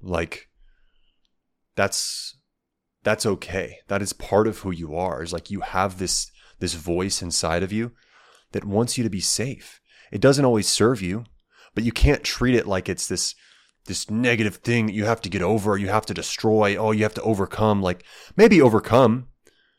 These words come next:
and maybe talk to and learn to work with, but it's not negative. It's not a negative part of you. It's there for a reason. It, it, it loves you. I'm saying it. I don't know how else to describe it.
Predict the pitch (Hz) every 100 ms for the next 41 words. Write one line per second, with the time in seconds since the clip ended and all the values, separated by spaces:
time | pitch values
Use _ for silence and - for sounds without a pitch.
0 | _ _ - 123 120 135 101 - 120 147
1 | - 110 127 - 104 98 113 127 110 87
2 | 110 151 104 113 - - _ _ _ _
3 | _ _ - 123 120 117 - 117 135 -
4 | 98 110 95 82 - 135 113 110 110 95
5 | - - 101 80 80 - _ - 107 113
6 | 135 143 113 90 95 101 80 78 - -
7 | - 107 101 95 98 87 76 73 _ _
8 | _ _ - 101 120 - 92 - - _
9 | _ _ - 110 - 101 98 90 85 -
10 | 78 - 69 -